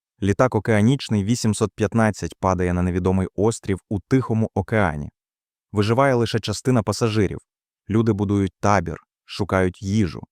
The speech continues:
борються з невідомим. Але справжні конфлікти всередині. Димовий монстр, люк у землі, цифри, інші. D H A R M A Initiative. Все це змінює правила гри.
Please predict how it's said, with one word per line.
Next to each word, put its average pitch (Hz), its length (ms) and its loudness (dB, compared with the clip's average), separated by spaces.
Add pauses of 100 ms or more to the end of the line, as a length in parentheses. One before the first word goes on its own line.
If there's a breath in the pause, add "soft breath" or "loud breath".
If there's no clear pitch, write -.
(300)
борються 104 480 2
з 90 60 -2
невідомим. 87 560 -2 (720)
Але 90 220 0
справжні 95 500 -2
конфлікти 87 680 -4 (340)
всередині. 78 600 -4 (600)
Димовий 85 460 0
монстр, 95 500 -2 (380)
люк 87 320 -2 (100)
у 123 100 -2
землі, 82 320 -2 (380)
цифри, - 420 -8 (400)
інші. 78 400 -4 (500)
D 95 140 -2
H 104 560 0
A 104 200 0 (220)
R 87 220 0 (180)
M 87 220 0 (160)
A 85 240 -4
Initiative. 82 520 -4 (460)
Все 110 180 0
це 110 140 -4
змінює 113 360 2
правила 98 360 0
гри. 90 280 -4